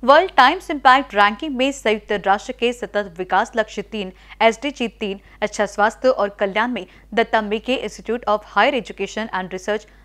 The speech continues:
मानित विश्वविद्यालय को दुनिया में पन्द्रहवाँ और देश में तीसरा स्थान दिया गया है।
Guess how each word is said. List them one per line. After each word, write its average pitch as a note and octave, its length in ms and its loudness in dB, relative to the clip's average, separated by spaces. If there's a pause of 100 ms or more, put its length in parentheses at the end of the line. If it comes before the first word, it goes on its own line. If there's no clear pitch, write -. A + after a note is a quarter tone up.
(100)
मानित A3+ 340 2
विश्वविद्यालय F#3+ 600 -2
को - 200 -8 (180)
दुनिया B3+ 320 2
में D4 180 -2 (100)
पन्द्रहवाँ G#3 440 -2 (140)
और G3+ 80 2 (100)
देश A3 240 -6
में A3 120 -6
तीसरा G3 340 -6
स्थान F3+ 320 -4
दिया E3 160 -10
गया - 180 -14
है। - 140 -14